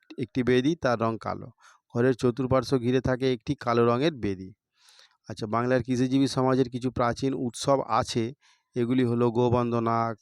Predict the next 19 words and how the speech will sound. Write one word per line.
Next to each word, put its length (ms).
কাড়া 280
খুঁটা, 420
গরু 240
খুঁটা 260
প্রভৃতি।" 460
বাংলার 380
কৃষিজীবী 560
সমাজের 480
প্রাচীন 340
উৎসবগুলি 640
হলো 280
গোবন্দনা, 680
খাড়া 280
খুঁটা, 400
গরু 240
খুঁটা 260
প্রভৃতি। 440
আচ্ছা, 400
নিচের, 300